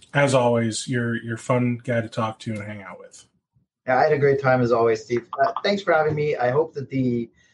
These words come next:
Speaker 2: promo that we have goes to use for some of your followers. I wish you a lot of luck, uh, with the, um,
Speaker 1: You
Speaker 2: with your
Speaker 1: too,
Speaker 2: upcoming
Speaker 1: man.
Speaker 2: podcasts and everything that you're doing. I hope to see you soon at an event. Wouldn't that be nice? You know?
Speaker 1: Yeah, it, it would.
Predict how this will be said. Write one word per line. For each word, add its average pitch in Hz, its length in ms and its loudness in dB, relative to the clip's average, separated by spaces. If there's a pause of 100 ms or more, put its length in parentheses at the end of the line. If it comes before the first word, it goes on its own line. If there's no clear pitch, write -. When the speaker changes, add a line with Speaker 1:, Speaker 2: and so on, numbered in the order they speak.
(200)
Speaker 2:
promo 147 280 2
that 139 100 2
we 135 80 2
have 131 260 2
goes 131 260 0
to 120 60 -6
use 131 220 -6
for 123 80 -14
some 120 220 -6
of 117 60 -2
your 113 100 -4
followers. 127 440 0 (480)
I 143 280 2
wish 165 200 0
you 175 80 4
a 156 40 4
lot 143 160 4
of 139 80 2
luck, 135 280 0 (200)
uh, 120 280 2
with 120 260 -4
the, 117 260 -2
um, 104 340 0 (100)
Speaker 1:
You 113 100 -10
Speaker 2:
with 120 100 -8
your 123 80 4
Speaker 1:
too, 123 80 2
Speaker 2:
upcoming 104 200 -4
Speaker 1:
man. 190 120 -6
Speaker 2:
podcasts - 720 -4 (260)
and 110 80 -20
everything 113 320 -12
that 110 120 -20
you're 107 100 -20
doing. 123 260 -2
I 123 60 2
hope 151 220 -2
to 131 80 -10
see 180 340 -6
you - 240 -2 (460)
soon 113 560 0 (300)
at 123 100 2
an 123 100 0
event. 139 480 0
Wouldn't 120 160 -4
that 127 140 -4
be - 80 -12
nice? - 360 -20 (540)
You - 60 -16
know? 127 180 -14 (480)
Speaker 1:
Yeah, 226 380 4
it, 208 360 0
it 202 180 0
would. 175 480 0